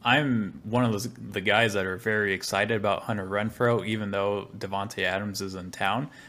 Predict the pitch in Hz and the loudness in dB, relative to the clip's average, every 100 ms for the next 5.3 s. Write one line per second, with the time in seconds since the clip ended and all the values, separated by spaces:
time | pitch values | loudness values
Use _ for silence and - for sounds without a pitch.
0 | - 117 131 113 95 87 110 98 - 98 | -2 2 2 0 -4 -4 -4 -4 -6 -4
1 | 101 101 95 92 92 92 90 92 95 98 | -2 -2 0 2 2 0 -6 -6 -4 -4
2 | 90 92 90 85 - - 104 117 98 110 | -4 -4 -6 -8 -10 -6 -6 -6 -4 -2
3 | 117 - 110 113 - 90 - - 123 - | -2 0 2 2 0 -2 -2 -2 -2 0
4 | 180 190 190 - - - - 117 107 98 | 0 0 -4 -12 -20 -8 2 4 6 2
5 | 92 87 | 0 -6